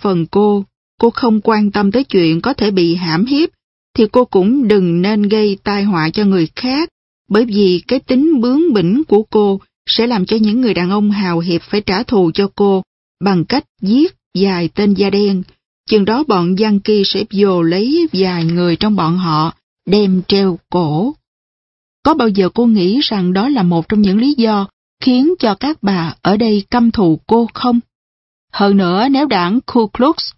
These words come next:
trừng phạt quá nhiều tụi da đen, thì bọn Yankee sẽ siết chặt Atlanta lại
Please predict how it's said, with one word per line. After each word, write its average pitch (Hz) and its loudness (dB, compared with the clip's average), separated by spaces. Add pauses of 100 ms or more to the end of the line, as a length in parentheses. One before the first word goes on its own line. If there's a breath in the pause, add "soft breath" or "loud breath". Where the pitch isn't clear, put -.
(120)
trừng 180 0
phạt 185 -6
quá 240 0
nhiều 277 2
tụi 175 -2
da 196 0
đen, 202 0 (340)
thì 214 4
bọn 190 2
Yankee 214 2
sẽ 175 -4
siết - -2
chặt 208 -4 (140)
Atlanta 214 0
lại 175 -2